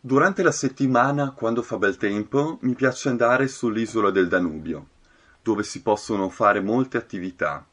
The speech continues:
per esempio giocare a beach volley con gli amici, fare un picnic, oppure fare il bagno nel Danubio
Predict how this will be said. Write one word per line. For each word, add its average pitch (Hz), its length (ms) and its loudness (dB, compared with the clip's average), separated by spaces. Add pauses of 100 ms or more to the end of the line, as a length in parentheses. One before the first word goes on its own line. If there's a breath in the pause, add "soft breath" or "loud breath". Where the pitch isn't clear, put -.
(340 soft breath)
per 104 140 2
esempio 90 540 -4
giocare 90 400 -2
a 87 40 -2
beach 87 280 -10
volley 87 420 0
con 92 160 0
gli 87 100 -2
amici, 120 580 -4 (1200 loud breath)
fare 104 300 2
un 98 160 0
picnic, 147 800 -2 (600)
oppure 139 420 2
fare 98 240 4
il 95 80 2
bagno 90 360 2
nel 87 180 -2
Danubio 90 640 -4